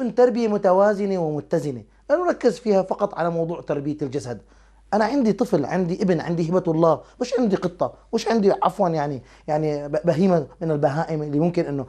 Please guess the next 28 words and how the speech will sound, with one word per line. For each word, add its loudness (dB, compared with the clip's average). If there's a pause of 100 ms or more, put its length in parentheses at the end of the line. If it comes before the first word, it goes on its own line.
فقط 0
أطعمها -2
وأسقيها 0
و-، 2 (220)
وأنظفها 0
و-، 4
و-، 6
و-، 4
إلى -2
آخره. -8 (280)
لابد 4
أن -2
أهتم -2
بموضوع 0
الأطفال 2 (360)
أهمية 4
بالغة. 2 (400)
لذلك 4
أنا 2
ممكن 0 (320)
أولًا 2
أنا 0
أفهم 0
موضوع 2
طفلي، -6 (680)
وأحاول 4
أن 2
أؤسس -4